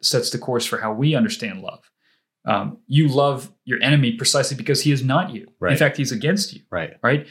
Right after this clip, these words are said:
Speaker 1: You love your brother, you love your sister, you love your wife, you love your friends, all this stuff,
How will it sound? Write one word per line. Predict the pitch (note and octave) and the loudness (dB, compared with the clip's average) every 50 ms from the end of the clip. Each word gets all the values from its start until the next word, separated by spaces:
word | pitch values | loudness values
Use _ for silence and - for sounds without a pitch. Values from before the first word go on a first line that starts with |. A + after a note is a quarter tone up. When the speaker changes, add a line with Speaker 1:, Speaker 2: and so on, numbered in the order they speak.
| - _ _ | -20 _ _
Speaker 1:
You | _ B2+ A#2+ | _ -4 0
love | C3 C#3 C#3 C3+ | 2 2 2 2
your | C3+ A#2+ | 0 0
brother, | A2 C3+ C#3 C#3 | 2 2 2 2
you | C#3 C3 B2 | 2 0 -2
love | C3 B2+ | -4 -4
your | B2+ A#2+ | -2 -4
sister, | - - C#3+ C#3 - | -2 -2 -4 -4 -4
you | A#2+ A#2+ | -4 -2
love | A#2+ A2+ | -2 0
your | A2 A#2 | 0 -2
wife, | A2+ C3 C#3 C3+ C3+ C3+ - - _ _ _ _ _ _ _ _ | 0 2 2 2 2 0 -6 -10 _ _ _ _ _ _ _ _
you | _ F#3+ A#2 A2+ G#2 G#2 | _ -2 -2 -2 -2 0
love | G#2+ G#2 F#2+ | -4 -4 -4
your | A2 G#2+ | -4 -8
friends, | - - D3 C#3+ C3+ C3+ - | -2 0 2 2 2 0 0
all | B2 C#3+ | 0 0
this | D3+ C#3 C3 - | 2 2 0 0
stuff, | - A#2 A2+ A2+ - | 0 0 -2 -2 -6